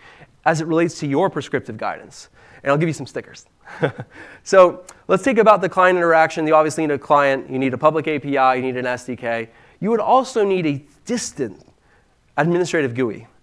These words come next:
You would need a distant private A P I for the corresponding A P I interactions that you have for each microservice.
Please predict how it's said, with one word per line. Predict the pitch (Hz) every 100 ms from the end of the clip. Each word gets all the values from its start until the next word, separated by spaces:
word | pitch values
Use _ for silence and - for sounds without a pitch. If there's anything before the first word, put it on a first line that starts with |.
| _
You | 151
would | 147
need | 170
a | 160
distant | - 240 240 - 120 - _
private | - 165 151 143
A | 135
P | 160
I | 156 135
for | 143
the | 127
corresponding | - 185 180 - 160 143
A | 147
P | 143 147
I | 151 135
interactions | 131 127 127 131 123
that | 127 135
you |
have | 135 127
for | 113 -
each | 233 214 - _ _
microservice. | 156 151 139 117 123 95 -